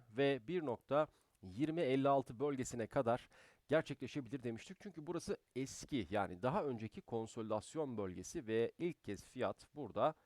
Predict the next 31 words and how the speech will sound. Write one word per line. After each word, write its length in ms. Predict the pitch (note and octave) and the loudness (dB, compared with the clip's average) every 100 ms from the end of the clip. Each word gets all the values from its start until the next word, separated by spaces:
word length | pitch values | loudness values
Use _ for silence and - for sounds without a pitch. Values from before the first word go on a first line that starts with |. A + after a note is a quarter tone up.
| _ _ _ | _ _ _
test 340 | - C3+ C#3 B2+ | -2 0 0 -2
hareketini 540 | G#2+ G#2+ - G2 D3+ A#2+ | -4 -6 -6 -4 -4 -6
yapmış 560 | G#2 G#2+ - B2 D#3 - | 0 0 0 -4 -10 -8
bulundu. 360 | A#2 A2 G2 - - - - _ - | -8 -4 -6 -8 -18 -20 -20 _ -4
Ve 160 | F3+ | -4
bölgeden 380 | D#3+ F#3+ F3 E3+ | -2 -2 0 -2
tekrar 320 | E3+ E3 D3 | -2 -2 0
yukarı 260 | C#3 - C#3+ | 0 0 0
yönlü 200 | C3+ A#2+ | 0 -2
bir 100 | A#2 | -4
tepki 380 | - C3+ - - | -2 -4 -4 -2
alacak 380 | A#2+ A#2+ B2 D3 | -2 0 -4 -6
olursa, 300 | B2+ - A#2+ | -10 -8 -8
ki 300 | - A2 G2 | -4 -4 -4
bu 200 | A#2 G2 | -8 -4
daha 180 | G#2+ | -4
önceki 220 | B2+ A#2 - | -4 -10 -12
çizimlerimizden 680 | A2 A#2+ A#2 A2+ G2 G#2+ | -8 -4 -2 -4 -2 -2
kalma 360 | G2+ G#2+ G2 C3 | 0 0 0 -2
ve 120 | G#2+ | -2
hedefimize 480 | G#2 A2+ F#2 F2 F2+ | -2 -4 -6 -12 -12
ulaşmışız, 760 | - G2+ B2+ D3 C3+ D3 C#3+ - | -6 -2 -2 -6 -8 -10 -10 -6
tekrar 340 | G#3 - G2+ | -6 -2 -4
yukarı 300 | G2 - C3+ | -2 -6 -4
yönlü 180 | G#2+ F2 | -4 -6
bir 100 | F#2 | -6
hareketlenme 760 | B2 C3 A2+ - - F2 B2+ D#3 _ _ _ _ - | -6 -2 -4 -4 -6 -2 -4 -4 _ _ _ _ -4
direnç 320 | G#2 C#3 - | 0 0 -2
bölgesi 340 | A2+ G2 - | -6 -6 -10
testine 480 | G2+ - A2+ - C3 | -8 -4 -4 -2 -4
kadar 380 | A2+ G2+ C3 - | -2 2 2 0